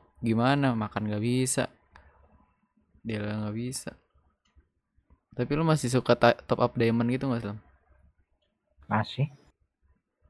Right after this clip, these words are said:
Speaker 1: Gede?
Speaker 2: Kagak.
Speaker 1: Berapa paling gede?
Speaker 2: Paling seratus, udah.
Speaker 1: Kalau dulu?
Speaker 2: Delapan ratus ada kali.
Speaker 1: Lu,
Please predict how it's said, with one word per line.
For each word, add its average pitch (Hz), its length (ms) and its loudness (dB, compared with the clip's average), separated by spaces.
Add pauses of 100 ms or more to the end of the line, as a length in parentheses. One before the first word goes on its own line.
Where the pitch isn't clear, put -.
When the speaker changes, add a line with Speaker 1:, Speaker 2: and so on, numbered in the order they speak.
(160)
Speaker 1:
Gede? 120 320 0 (960)
Speaker 2:
Kagak. 107 400 0 (880)
Speaker 1:
Berapa 107 400 -2
paling 104 560 -4
gede? 101 240 -10 (640)
Speaker 2:
Paling 180 320 0
seratus, 160 480 8 (100)
udah. 110 220 0 (800)
Speaker 1:
Kalau 117 240 -2
dulu? 123 240 -2 (2500)
Speaker 2:
Delapan 135 380 4
ratus 147 260 10
ada 170 240 12
kali. 131 320 8 (1700)
Speaker 1:
Lu, 160 180 8